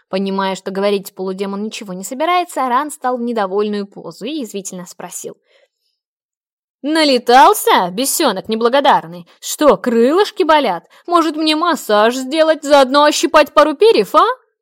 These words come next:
Гарпий приподнялся и молча швырнул в мага подушкой, чтобы тут же рухнуть обратно. «Надеюсь, оно того стоило», со вздохом произнёс Ран, увернувшись.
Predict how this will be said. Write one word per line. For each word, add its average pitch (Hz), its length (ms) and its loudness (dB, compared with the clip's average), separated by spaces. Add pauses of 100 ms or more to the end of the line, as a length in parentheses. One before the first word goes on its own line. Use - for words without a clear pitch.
(320)
Гарпий 190 460 -2
приподнялся 202 720 -10
и 277 160 -8
молча 330 400 -6
швырнул 269 480 -6
в 240 40 -10
мага 240 300 -4
подушкой, 202 540 -8
чтобы 175 300 -12
тут 285 260 -12
же 240 140 -6
рухнуть 196 380 -10
обратно. 185 520 -14 (800)
«Надеюсь, 190 720 -2
оно 254 240 -2
того 277 220 -4
стоило», 247 600 -6 (380)
со 185 180 -6
вздохом 208 440 -8
произнёс 220 500 -6
Ран, 220 240 -8
увернувшись. 196 800 -14